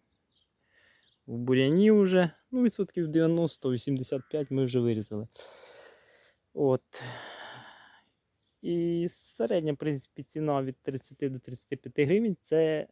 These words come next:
я говорю про гурт. От, є другий сорт. М, другий сорт, це вона там перерощена, чи, можливо, з якимось п'ятнишком. От, е, мінус кольорової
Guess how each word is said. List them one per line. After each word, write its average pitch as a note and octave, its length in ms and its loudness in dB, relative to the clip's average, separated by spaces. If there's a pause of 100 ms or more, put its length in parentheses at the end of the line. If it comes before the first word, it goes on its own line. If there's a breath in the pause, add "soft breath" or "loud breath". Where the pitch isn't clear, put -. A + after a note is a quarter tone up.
я C#3 240 -2
говорю C3+ 440 -6
про C3 560 -4 (960)
гурт. B2+ 420 -4 (1080 soft breath)
От, D#3 280 -4 (100)
є G3+ 240 -6
другий E3 320 2
сорт. - 520 -4 (560 soft breath)
М, D3+ 360 -4 (500)
другий D#3+ 280 -2
сорт, C#3 280 -6
це C#3 100 -8
вона C3 200 -4
там B2 140 -10
перерощена, C3+ 720 -4
чи, A2+ 400 -12
можливо, B2 420 -8
з A#2 80 -12
якимось A2+ 320 -14
п'ятнишком. - 600 -14 (840 soft breath)
От, C3 340 -4
е, C#3 220 4
мінус G#3 640 2 (800)
кольорової C3 720 4